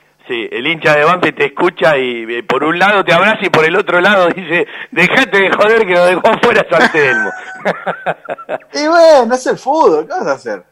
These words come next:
Speaker 2: Eh, nada, no, yo soy el primero que quiere que Banfield gane a todo, no quiero ni que empate. Pero ya está, no te vas a hacer un harakiri por, por una Copa Argentina.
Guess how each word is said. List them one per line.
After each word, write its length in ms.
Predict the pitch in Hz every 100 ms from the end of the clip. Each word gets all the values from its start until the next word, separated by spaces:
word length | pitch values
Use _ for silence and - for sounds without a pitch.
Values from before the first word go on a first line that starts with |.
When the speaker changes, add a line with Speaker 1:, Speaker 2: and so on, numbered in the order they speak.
| _
Speaker 2:
Eh, 300 | - 110 131 135
nada, 560 | 220 262 180 143 131 117 101 _ -
no, 360 | 135 139 131
yo 220 | 123 185 226
soy 140 | 175
el 120 | 131
primero 360 | 110 127 175 170
que 160 | 123
quiere 200 | 123 165
que 80 | 123
Banfield 340 | 233 160 123 113
gane 220 | 151 147
a 80 | 104
todo, 540 | - 240 160 107 98
no 160 | 113 143
quiero 180 | 170
ni 140 | 143 120
que 80 | 123
empate. 560 | 135 196 185 110 98 _ _ _ _ _
Pero 800 | - 147 143 143 139 139 135 135
ya 160 | 135 233
está, 340 | 233 339 330
no 160 | 156 160
te 60 | 175
vas 160 | 165
a 40 | 156
hacer 200 | 185 175
un 120 | 156
harakiri 520 | 139 135 131 233 247
por, 360 | 120 107 104 98
por 160 | 117
una 200 | 131 127
Copa 240 | 120 147 117
Argentina. 960 | - 104 104 214 240 165 104 95 87